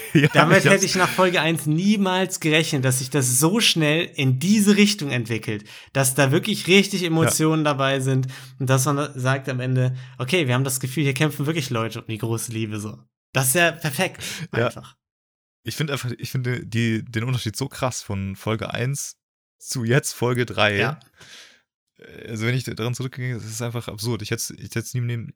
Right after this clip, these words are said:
Speaker 1: nie im Leben gedacht.
Speaker 2: Dito.
Speaker 1: Und deswegen ist es halt umso geiler.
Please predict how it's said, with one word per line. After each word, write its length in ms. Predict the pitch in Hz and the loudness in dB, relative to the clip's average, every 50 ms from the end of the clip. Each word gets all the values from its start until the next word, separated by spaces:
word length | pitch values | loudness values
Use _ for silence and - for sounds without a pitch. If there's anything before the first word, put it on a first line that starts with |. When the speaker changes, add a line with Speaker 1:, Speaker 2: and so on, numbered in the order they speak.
| _ | _
Speaker 1:
nie 200 | - 123 135 160 | -2 0 0 0
im 180 | - - 139 135 | 0 -2 -4 -2
Leben 200 | 135 139 120 120 | -4 -4 -4 -6
gedacht. 380 | 113 104 104 101 - - - - | -6 -4 -6 -6 -8 -10 -10 -10
Speaker 2:
Dito. 300 | 123 117 - - 104 - _ _ _ _ | -10 -8 -8 -12 -14 -16 _ _ _ _
Speaker 1:
Und 380 | - 92 98 101 101 - - - _ - | -6 -4 -4 -4 -4 -8 -12 -16 _ -4
deswegen 280 | 104 - - 123 117 | -4 0 2 2 2
ist 60 | 113 107 | 2 0
es 60 | - | 0
halt 100 | 120 113 | -2 -2
umso 180 | 117 113 110 | -2 -4 -4
geiler. 440 | 101 104 98 92 90 90 101 117 - | -2 -2 -2 -2 -2 -4 -6 -8 -10